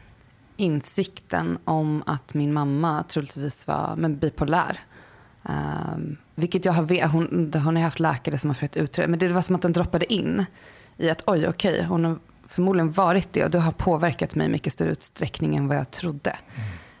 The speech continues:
Speaker 1: Inte bara den psykiska ohälsan utifrån hennes ångestproblematik och missbruksproblematik och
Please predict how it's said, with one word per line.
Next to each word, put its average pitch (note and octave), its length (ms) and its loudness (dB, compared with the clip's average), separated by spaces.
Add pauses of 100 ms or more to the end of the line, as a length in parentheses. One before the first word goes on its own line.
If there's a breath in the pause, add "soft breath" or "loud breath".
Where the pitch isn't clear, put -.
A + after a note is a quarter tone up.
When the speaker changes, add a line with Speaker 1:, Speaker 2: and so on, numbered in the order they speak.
(200 loud breath)
Speaker 1:
Inte E3+ 320 0
bara D#3 400 4 (640 soft breath)
den D3+ 200 0
psykiska - 520 0
ohälsan D3 380 -2
utifrån D3 340 -4
hennes D3 240 0
ångestproblematik D3 1900 -4 (640 soft breath)
och C#3+ 260 0 (560)
missbruksproblematik D3 1500 -2
och - 340 -4